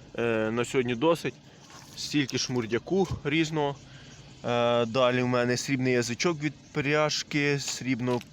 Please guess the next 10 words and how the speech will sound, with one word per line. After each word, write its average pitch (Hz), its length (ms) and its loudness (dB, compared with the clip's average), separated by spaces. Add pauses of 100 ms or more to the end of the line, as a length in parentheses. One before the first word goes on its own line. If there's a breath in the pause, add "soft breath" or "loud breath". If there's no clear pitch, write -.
(140)
шматок 127 400 -2
пінцета 147 720 0
і 127 340 -2
срібна 123 320 -4
пластиночка. 139 760 -2 (500 loud breath)
Е, - 60 -12 (880)
срібний 120 560 -2
динарик 120 720 0 (800)
Антонін 131 480 -2
Пій. 143 320 -4